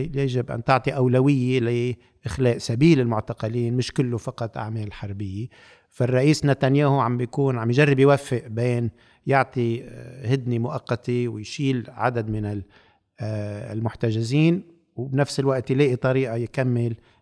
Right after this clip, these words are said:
بالمشروع الحربي تبعه. آه، ونكون واضحين إنه الشخصين اللي عم نحكي عنهم، الرئيس نتنياهو والرئيس بايدن،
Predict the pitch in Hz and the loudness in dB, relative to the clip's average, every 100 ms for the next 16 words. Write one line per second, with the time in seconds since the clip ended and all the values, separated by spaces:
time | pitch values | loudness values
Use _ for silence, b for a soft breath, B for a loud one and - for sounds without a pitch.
0 | _ 110 120 120 120 110 107 104 110 110 | _ -2 0 0 -4 -8 -8 -6 -6 -6
1 | - 113 104 - 107 104 - 101 104 131 | -4 -4 -4 -6 -8 -8 -8 -6 -4 -2
2 | 156 B B B B _ 117 120 120 117 | -4 B B B B _ -6 -4 -4 -4
3 | 127 151 135 131 - 156 151 143 135 123 | -4 0 2 2 0 0 0 0 -2 -2
4 | 120 120 104 123 - - 180 165 123 131 | -2 -4 -6 -6 -6 0 2 4 4 2
5 | 120 - 117 120 110 110 139 - 127 110 | -2 -8 -4 -2 -2 -2 -4 -4 -4 -4
6 | 117 120 117 107 113 110 120 120 104 135 | -4 -2 -4 -6 -10 -6 -2 0 -2 -4